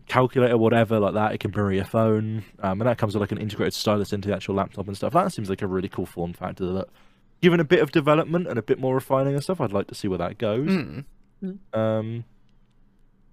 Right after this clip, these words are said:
Speaker 1: yeah, there's been, there's been some interesting things coming out, but,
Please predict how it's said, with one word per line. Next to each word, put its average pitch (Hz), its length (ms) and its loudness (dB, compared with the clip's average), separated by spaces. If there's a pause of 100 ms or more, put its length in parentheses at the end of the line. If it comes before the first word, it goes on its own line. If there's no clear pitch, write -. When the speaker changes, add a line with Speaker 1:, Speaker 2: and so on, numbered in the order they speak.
(140)
Speaker 1:
yeah, 151 120 0
there's 302 240 0
been, 370 220 2
there's 349 160 2
been 339 180 2
some 180 460 4
interesting 120 640 -2
things 95 480 -8
coming 92 200 -6
out, 87 360 -6
but, 95 240 -4